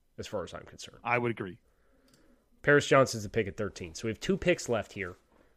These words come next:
Speaker 1: before we're wrapping for the day.
Speaker 2: The <laughs> offensive linemen probably continue here with the Patriots.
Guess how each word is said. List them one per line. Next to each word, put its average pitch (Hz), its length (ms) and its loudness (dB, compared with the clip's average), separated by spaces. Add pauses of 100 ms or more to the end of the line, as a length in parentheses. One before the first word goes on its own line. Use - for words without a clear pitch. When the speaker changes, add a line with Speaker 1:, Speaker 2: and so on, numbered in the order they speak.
Speaker 1:
before 127 300 0
we're 117 100 0
wrapping 110 400 2
for 101 140 -8
the 95 60 -8
day. 80 260 -10 (600)
Speaker 2:
The 185 120 -6
<laughs> 123 60 0
offensive 151 420 0
linemen 165 380 6
probably 180 340 8
continue 170 400 4
here 160 120 4
with 156 100 2
the 143 60 -12
Patriots. - 640 -4